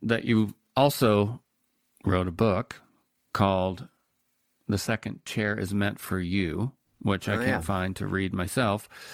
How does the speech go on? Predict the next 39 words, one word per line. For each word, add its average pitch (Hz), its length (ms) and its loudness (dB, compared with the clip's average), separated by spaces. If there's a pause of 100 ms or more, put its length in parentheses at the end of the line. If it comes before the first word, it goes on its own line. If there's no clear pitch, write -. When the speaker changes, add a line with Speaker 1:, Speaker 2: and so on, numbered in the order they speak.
(600)
Speaker 1:
but 95 240 2
I'm 98 140 0
gonna 92 180 0
f-, 90 120 -8 (180)
find 92 300 0
one 92 320 -4 (160)
somehow 90 560 -4 (160)
if 87 180 -6
there 95 180 -4
is 90 300 -6 (100)
physically 95 560 -4
one 90 220 -2
out 90 220 -6
there. 95 240 -4 (100)
Um, 104 460 0 (380)
when 170 180 4
did 175 160 2
you 135 100 4
write 135 240 2
this 156 160 2
book? - 360 -4 (400)
Speaker 2:
I 107 120 -2
wrote 147 340 0
that, 117 560 4 (520)
probably 131 260 0
started 101 600 0
around 87 380 -2
two 98 140 -6
thousand 87 440 -4
nine, 85 540 -4 (140)
and 78 140 -12
I - 80 -14
think - 220 -12
I 76 140 -4 (520)
finished 80 340 -8
it 76 200 -6
in 71 60 -14
two 80 160 -10
thousand 69 580 -8